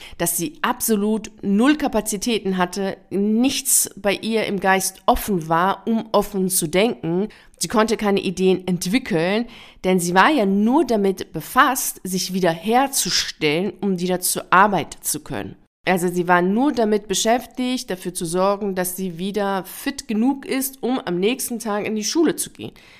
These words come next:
Und da kannst du natürlich nicht frei denken, offen denken, du hast einfach gar keine Freiräume, gar keine, nichts, also da ist einfach nichts im Kopf, nichts um einen herum da an Freiheit, Entfaltung,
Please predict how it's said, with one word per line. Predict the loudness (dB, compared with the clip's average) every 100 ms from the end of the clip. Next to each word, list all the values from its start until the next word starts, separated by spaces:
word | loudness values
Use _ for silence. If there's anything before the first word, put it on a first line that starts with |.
| _ -8
Und | -8 -8 -16 -4
da | -2
kannst | -2 2 2 2 -2
du |
natürlich | 0 0 -2 -2 -2 0
nicht | 2 2 -2 -10 -20 -20 -20 -20 -20
frei | -8 2 4 4
denken, | 4 4 2 0
offen | 0 0 0 0
denken, | 0 0 -2 -2 0 -2
du | -2 -2
hast | -2 -4
einfach | -6 -6
gar | -6
keine | -4 -6
Freiräume, | -4 2 2 2 2 2 2 0
gar | -2
keine, | -4 -4 -2 -2 -4 -8 -4
nichts, | 0 0 -2 -4
also | -2 0
da | 0
ist | -2 -2
einfach | -2 -2 -4 -6 -6
nichts | -4 -2 -2 -2 -2
im | -2 -2
Kopf, | -4 -4 -4
nichts | -4 -4 -4 -6 0
um | 2 2 0
einen | 0 0
herum | 0 -2 2 2 2 -2 -4
da | 4 6 6 0
an | 0 0 -2
Freiheit, | -2 0 0 0 -2 -2
Entfaltung, | -4 -6 -2 -2 -2 -4 -4